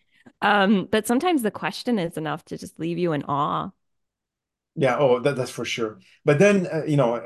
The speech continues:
Speaker 2: like you said, the, the, the quantum entanglement, quantum physics, uh, quantum mechanics, this is definitely gonna be for another podcast. But
Speaker 1: <laughs>
Speaker 2: when we go
Speaker 1: Yeah.
Speaker 2: back to,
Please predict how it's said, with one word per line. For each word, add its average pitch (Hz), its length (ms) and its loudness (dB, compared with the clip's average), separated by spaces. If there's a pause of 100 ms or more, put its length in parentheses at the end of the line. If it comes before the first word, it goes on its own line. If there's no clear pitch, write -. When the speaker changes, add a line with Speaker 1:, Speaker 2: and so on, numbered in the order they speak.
Speaker 2:
like 135 180 2
you 139 80 -6
said, 123 260 2
the, 107 400 -4
the, 120 200 -12
the 123 140 -4
quantum 143 340 0
entanglement, 127 580 0
quantum 135 280 -4
physics, 135 460 -2
uh, 117 80 -2
quantum 127 300 -4
mechanics, 127 440 0
this - 140 -12
is 123 100 -10
definitely 127 280 -6
gonna 117 100 -2
be 117 80 -4
for 117 180 -2
another 110 260 0
podcast. 110 520 -2 (400)
But 131 400 4
Speaker 1:
<laughs> - 80 -20
Speaker 2:
when 165 200 8
we 170 80 8
go - 40 4
Speaker 1:
Yeah. 180 240 -2
Speaker 2:
back - 100 -6 (240)
to, 208 320 6